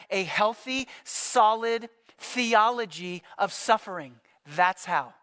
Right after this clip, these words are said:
She grew up understanding that God's end game is maturity, and that steadfastness,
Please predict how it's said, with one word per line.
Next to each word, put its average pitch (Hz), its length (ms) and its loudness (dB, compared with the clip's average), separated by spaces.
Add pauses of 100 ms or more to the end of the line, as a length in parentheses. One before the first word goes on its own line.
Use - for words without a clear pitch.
(1160)
She 285 320 -2
grew 277 280 2
up 254 180 6
understanding 226 1040 -4 (300)
that 220 260 2
God's 226 380 4 (340)
end 269 320 2
game 254 260 -2
is 202 160 -6
maturity, 208 840 -2 (460)
and 233 160 2
that 233 160 4
steadfastness, 226 1300 -2